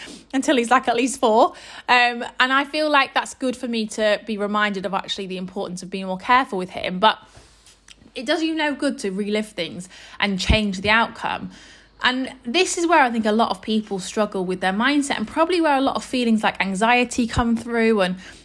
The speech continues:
you know, we all, we always think about the worst, like, we always think about the worst case scenario. And often we can always worry, and these sick feelings can come out in, in ourselves about things that haven't even happened yet, about things that might happen,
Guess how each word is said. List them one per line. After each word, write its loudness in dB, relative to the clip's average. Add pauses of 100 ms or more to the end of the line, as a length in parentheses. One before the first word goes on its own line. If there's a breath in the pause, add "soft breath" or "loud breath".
(100)
you 4
know, 4
we 2
all, 4
we 4
always 4
think 2
about 2
the 0
worst, 4
like, 2
we 2
always 2
think 0
about 0
the -2
worst 0
case -2
scenario. 0 (400 loud breath)
And 4
often 0
we 2
can 2
always 2
worry, 2
and -2 (240 loud breath)
these 2
sick 0
feelings 0
can -2
come -2
out 4
in, -6
in 0
ourselves 0
about 2
things 0
that -2
haven't 2
even 2
happened 0
yet, 4
about -2
things 0
that -2
might 4
happen, -4